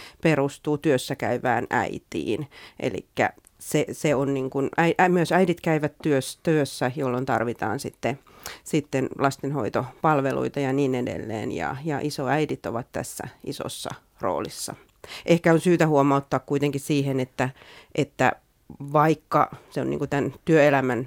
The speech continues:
kannalta katsottuna niin aika tasa-arvoinen, että isät ja äidit käyvät töissä, niin,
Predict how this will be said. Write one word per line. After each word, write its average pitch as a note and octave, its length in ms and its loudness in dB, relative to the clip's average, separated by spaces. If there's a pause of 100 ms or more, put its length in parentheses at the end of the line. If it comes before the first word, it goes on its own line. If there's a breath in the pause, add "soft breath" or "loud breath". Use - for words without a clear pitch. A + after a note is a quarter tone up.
(100)
kannalta B2 420 0
katsottuna - 720 -6
niin F#2+ 300 -6
aika A2+ 180 -4
tasa-arvoinen, D#3 800 2
että C#3+ 140 -2
isät C#3+ 260 2
ja C#3+ 80 4
äidit C3+ 320 0
käyvät A#2 320 -2 (140)
töissä, B2+ 440 0
niin, G#2+ 260 -2